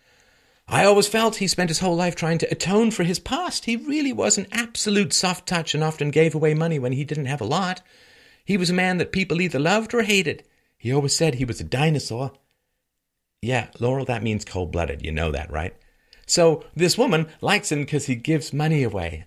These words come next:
I wonder if he gave any to her. I wonder what that might mean.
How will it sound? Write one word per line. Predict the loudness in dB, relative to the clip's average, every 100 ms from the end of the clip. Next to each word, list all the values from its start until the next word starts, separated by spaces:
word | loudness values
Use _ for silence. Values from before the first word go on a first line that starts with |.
| -8
I | -6
wonder | -4 -6
if | -6
he | -6
gave | -6 -6 -6
any | -6
to | -8
her. | -8 -10 -10 -12 _ _ _ _
I | -18 -12
wonder | -8 -6 -6 -8 -10
what | -12 -10
that | -10 -10
might | -10 -12 -12
mean. | -16 -16